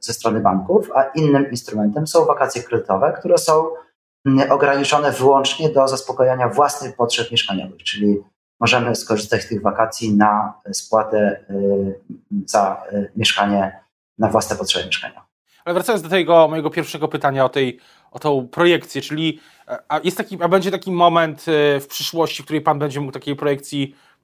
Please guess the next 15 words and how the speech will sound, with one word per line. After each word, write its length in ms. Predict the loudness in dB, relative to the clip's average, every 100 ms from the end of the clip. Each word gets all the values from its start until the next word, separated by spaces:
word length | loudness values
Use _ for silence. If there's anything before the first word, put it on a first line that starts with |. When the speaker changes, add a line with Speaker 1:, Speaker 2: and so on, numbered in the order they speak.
| -8
Speaker 2:
e, 100 | -2
dokonać? 500 | -2 2 2 2 -4
No 80 | 0
bo 140 | -2
w 120 | -2
ostatnich 440 | -2 -2 -2 -10 -10
tygodniach 580 | -6 -6 2 0 0 _ _ _ _
tych, 200 | -8 0
e, 40 | 2 2 -2 _
przewidywań 480 | -12 -6 -2 2 2
ze 100 | 0
strony 300 | -4 -4 -4
głównie 440 | -4 -6 0 2 4
Banku 340 | 0 -2 -4
Centralnego 760 | -6 -2 -2 -2 0 2 2